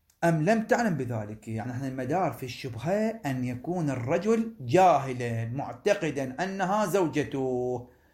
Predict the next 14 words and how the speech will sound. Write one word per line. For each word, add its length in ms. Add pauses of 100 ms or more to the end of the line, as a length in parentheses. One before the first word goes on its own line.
(360)
بينما 680
الزوج، 540
المرأة، 600 (1000)
المرأة 600 (260)
مرة 320
هم 220
لبالها 340
زوجها 480 (460)
ومرة 360
لا 520
تدري 260
أنه 200
مو 100
زوجها، 420